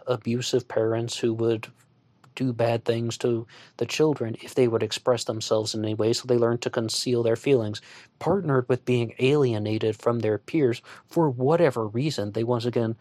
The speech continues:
harbor lots of destructive tendencies, and then they just have to sit there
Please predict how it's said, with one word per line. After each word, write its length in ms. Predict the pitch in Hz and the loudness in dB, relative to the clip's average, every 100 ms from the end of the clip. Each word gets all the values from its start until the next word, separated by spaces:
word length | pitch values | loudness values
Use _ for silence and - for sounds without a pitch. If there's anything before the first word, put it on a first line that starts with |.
| - - - | -14 -20 2
harbor 360 | 160 151 135 | 4 6 4
lots 300 | 120 143 135 | 4 0 2
of 180 | 123 113 | 0 -2
destructive 600 | 117 - - 127 - 113 | -4 -4 -2 -2 -2 -6
tendencies, 800 | - 131 127 113 - 113 113 113 _ _ _ - | -4 -6 -4 -6 -6 -6 -6 -8 _ _ _ -4
and 300 | 120 117 117 | -4 -4 -2
then 380 | 131 117 113 117 _ _ | 0 0 -2 -8 _ _
they 180 | 135 135 | -2 0
just 240 | 143 127 | 0 0
have 180 | - 127 | 0 0
to 140 | - 113 | 0 -4
sit 300 | - 175 - | -4 -6 -2
there 300 | 104 101 | -2 -2